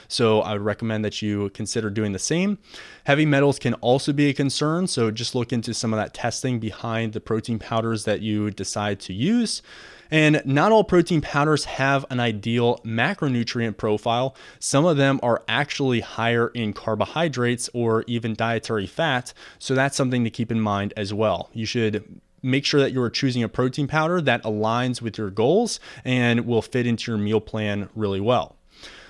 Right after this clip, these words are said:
So what are some pros of whole foods? Well, whole foods are just packed with a wide variety of different micronutrients and fiber.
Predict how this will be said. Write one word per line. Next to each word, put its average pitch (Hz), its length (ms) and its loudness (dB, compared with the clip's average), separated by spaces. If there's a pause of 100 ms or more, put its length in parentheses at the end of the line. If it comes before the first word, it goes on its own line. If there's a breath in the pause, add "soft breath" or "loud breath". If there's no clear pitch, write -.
(140 loud breath)
So 143 420 6
what 143 180 4
are 214 60 6
some 196 200 2
pros 156 460 4
of 123 260 2
whole 180 300 4
foods? - 560 -6 (400 loud breath)
Well, 139 180 8
whole 202 300 6
foods 185 420 6
are 139 140 4
just 131 340 -2
packed 185 540 -2
with 143 280 2
a 120 400 2
wide 123 440 0
variety 135 520 0
of 110 140 -4
different 107 300 -6
micronutrients 156 880 0
and 101 180 -6
fiber. 160 540 2